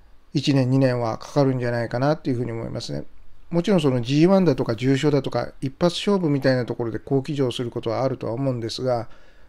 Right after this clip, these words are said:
条件戦から百レース、二百レースと安定して、ルメール騎手ほどの安定感があるかというと、それはまだないと思います。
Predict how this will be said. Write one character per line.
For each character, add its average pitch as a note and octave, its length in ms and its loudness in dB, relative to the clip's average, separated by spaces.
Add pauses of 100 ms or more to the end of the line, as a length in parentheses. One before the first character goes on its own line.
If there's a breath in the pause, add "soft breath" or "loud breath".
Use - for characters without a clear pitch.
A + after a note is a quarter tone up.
(140)
条 D#3 220 6
件 E3+ 220 6
戦 D#3+ 240 2
か D#3 140 0
ら D3 240 2 (680)
百 D3 280 0
レ D#3 140 10
ー - 20 2
ス、 A#2+ 400 -4
二 C3+ 140 0
百 C3+ 200 2
レ C#3 140 4
ー A#2 60 -2
ス - 100 -10
と A#2 160 -4
安 C3+ 180 0
定 C#3+ 240 2
し - 140 -8
て、 D3 380 0 (420 soft breath)
ル D3+ 80 0
メ D#3 140 8
ー - 20 4
ル C3 80 2
騎 - 140 -6
手 C3 60 -4
ほ B2+ 100 2
ど D3 100 6
の D#3+ 120 4
安 C3 160 0
定 C#3 160 4
感 A#2+ 180 -4
が A#2 100 -2
あ C3+ 60 2
る C#3 100 0
か A#2+ 120 -2
と - 100 -10
い B2 160 -4
う D3 80 -6
と、 D#3+ 340 -2 (220)
そ C#3 140 -4
れ C3+ 80 4
は C3 60 4
ま C#3 140 2
だ A2+ 300 -2
な C3+ 120 -2
い B2 60 -2
と A#2+ 100 -10
思 A2 140 -8
い G#2+ 60 -10
ま G#2+ 120 -8
す。 - 240 -12